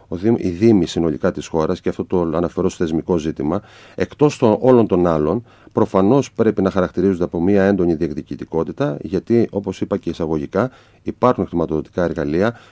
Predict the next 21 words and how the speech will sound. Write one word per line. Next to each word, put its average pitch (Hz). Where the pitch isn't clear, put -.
υπάρχουν 110
χρήματα 95
τα 87
οποία 90
έρχονται 85
στη -
χώρα 87
μας 80
συνολικά 80
προς 95
απορρόφηση 82
και -
εκεί 117
πρέπει 113
να 101
είσαι 85
έτοιμος, 110
όριμος 104
από 98
πλευράς 87
μελετών 87